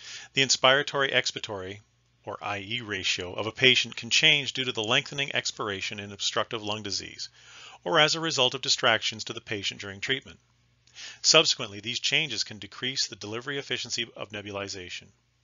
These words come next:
The purpose of this lab study was to compare the delivery of albuterol via a range of different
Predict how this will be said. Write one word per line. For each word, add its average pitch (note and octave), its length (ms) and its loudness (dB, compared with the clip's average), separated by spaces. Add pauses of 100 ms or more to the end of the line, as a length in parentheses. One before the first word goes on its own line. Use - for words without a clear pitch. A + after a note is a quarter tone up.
(480)
The - 80 -4
purpose G3 360 2
of F3 100 0
this E3+ 180 2
lab C#3 260 6
study G2+ 300 0
was G#2 200 -6
to - 100 -8
compare B2 420 0
the C#3 80 -4
delivery C3 380 0
of B2 60 -4
albuterol A2+ 680 -2 (440)
via C#3 220 8
a C3 160 4
range C#3 360 2
of A2 160 -8
different B2 340 -2